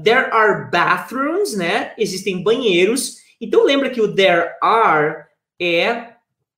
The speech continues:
o oposto de there is. There are é um, é várias coisas. There is é uma única coisa, né? Existe uma única coisa. Então, there are bathrooms. Agora, ele está descrevendo os facilities, tá?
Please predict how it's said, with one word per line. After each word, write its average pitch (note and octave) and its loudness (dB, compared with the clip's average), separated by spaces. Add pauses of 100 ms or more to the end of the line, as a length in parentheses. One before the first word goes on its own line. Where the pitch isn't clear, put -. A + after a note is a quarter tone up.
(800)
o F#3 4
oposto G3 -2
de F3 -2
there D3 4
is. D#3 0
There E3 0
are A3+ 0
é A#3 4
um, G#3+ 0
é G3+ -2
várias A#3 -2
coisas. C#3+ -2
There D3 2
is E3 2
é F#3+ -4
uma E3+ -4
única E3+ -6
coisa, E3 2
né? D#3 -4
Existe F3+ -4
uma F3 -4
única F3 -4
coisa. C3+ -4
Então, E3+ -6
there G3 0
are A3 2
bathrooms. F#3+ 0 (260)
Agora, E3 -4
ele G3 -2
está G3 -2
descrevendo A3+ -2
os - -4
facilities, A#3 -2 (200)
tá? F3+ 0